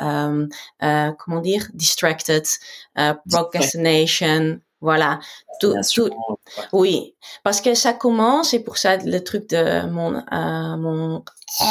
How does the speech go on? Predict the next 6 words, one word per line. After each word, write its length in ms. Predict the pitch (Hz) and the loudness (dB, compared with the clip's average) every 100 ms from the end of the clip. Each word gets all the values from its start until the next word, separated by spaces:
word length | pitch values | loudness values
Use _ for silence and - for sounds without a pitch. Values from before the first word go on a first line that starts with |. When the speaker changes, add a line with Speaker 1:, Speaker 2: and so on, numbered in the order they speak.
| 208 - | 0 -2
Speaker 1:
avec 180 | 170 165 175 | -6 -4 0
one-liners, 580 | 190 208 214 220 254 - - - - | 2 4 4 2 0 -4 -14 -16 -4
c'est 320 | - 208 214 | 0 2 2
que, 280 | 185 180 - - | 2 2 2 -2
euh, 300 | 175 170 165 - - | 0 2 2 -4 -2
d'abord, 720 | 190 190 196 233 285 - | 0 2 2 2 2 -2